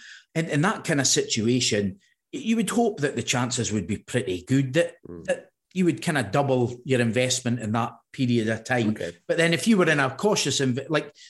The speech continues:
Speaker 1: let's say you said, "Right, I, I don't want, like, a very low tolerance to risk, and I, I can't afford to lose this money."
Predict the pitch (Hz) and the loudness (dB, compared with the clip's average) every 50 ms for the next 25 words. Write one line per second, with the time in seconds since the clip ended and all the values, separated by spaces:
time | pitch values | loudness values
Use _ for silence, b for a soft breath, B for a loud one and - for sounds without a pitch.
0 | B - 185 175 - - 160 147 139 131 123 - 131 117 - 117 120 120 117 - | B -2 -2 0 0 2 2 2 2 0 0 0 0 0 0 0 -2 -2 -2 -4
1 | - 123 127 - 120 113 - 131 131 123 113 117 113 113 - _ _ _ _ _ | -8 -10 -8 -6 -6 -4 -2 0 0 2 2 0 -2 -4 -8 _ _ _ _ _
2 | _ _ _ _ - 117 113 117 - 120 117 117 98 98 139 143 139 127 123 104 | _ _ _ _ -12 -10 -10 -8 -6 -6 -6 -4 -2 0 0 2 2 2 0 0
3 | 107 113 120 139 139 131 123 120 123 - - 156 147 131 123 110 113 117 117 - | 0 0 2 2 2 2 2 0 -2 -6 -6 -4 -2 0 0 0 -2 -2 -2 -4
4 | - - 107 92 110 107 101 - - - - B B B B B B B 98 107 | -6 -6 -6 -4 -4 -6 -6 -8 -12 -16 -16 B B B B B B B -6 -4
5 | 107 113 - - - - 139 135 123 113 - 135 123 123 120 113 104 113 131 131 | -4 -4 -6 -8 -4 -2 -2 -2 -4 -4 -2 -2 0 0 -2 -2 -2 0 0 0
6 | 110 123 113 107 - - 110 107 101 104 104 104 | 0 0 -2 -2 -2 -2 -2 0 0 -2 -2 -4